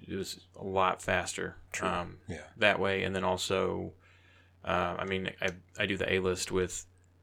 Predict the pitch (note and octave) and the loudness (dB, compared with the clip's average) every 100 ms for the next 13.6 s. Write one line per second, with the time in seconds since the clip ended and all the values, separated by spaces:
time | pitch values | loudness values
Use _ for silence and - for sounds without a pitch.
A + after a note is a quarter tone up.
0 | - F#2 F2 - F#2+ F2+ F2 - F2 F2+ | -8 -6 -4 -2 0 0 -2 -2 -4 -4
1 | F2+ E2+ F2+ F2+ - - _ - F2+ F2+ | -6 -6 -6 -6 -10 -18 _ -6 -4 -2
2 | F#2+ F#2+ - F#2 F2+ - - - - F#2 | -4 -6 -6 -8 -8 -10 -18 -20 -14 -10
3 | F2 - - G2+ F#2 F#2 F2+ F2+ F#2 F2+ | -10 -12 -4 -2 0 -2 -4 0 0 0
4 | F2+ - - F#2+ E2+ F#2+ F#2 F2+ - E2+ | -4 -12 -2 0 2 2 0 -4 -8 -4
5 | - G2 F#2 G#2 F#2 F2 - F2+ F#2 - | -2 0 0 -2 -2 -2 -2 -2 -2 -4
6 | F#2+ G2 F2+ - F2 F2 - - - - | -4 -6 -4 -2 -2 -4 -12 -20 -20 -20
7 | _ _ _ _ - G#2 F#2+ F2 - - | _ _ _ _ 4 4 4 -2 -4 -12
8 | - - - - - - - - G2 - | -14 -20 -20 -20 -20 -20 -12 -2 0 0
9 | - C3 A#2 G2+ C3 - C#3 G#2 F#2 F#2 | 0 2 0 0 0 2 2 2 4 2
10 | F#2 - - - - - A2 A2+ G2+ F#2+ | 0 -4 -20 -20 -12 -2 0 0 0 0
11 | F#2 G2 A2 - F#2 F#2 G2 G2+ F#2+ F#2 | 0 0 -2 -6 -6 -4 -2 0 0 -4
12 | - - - - - G#2 G2 F#2 - F#2+ | -10 -20 -20 -20 -4 0 2 0 0 -2
13 | - F#2 - F2+ F2+ | 0 -2 -2 -2 -2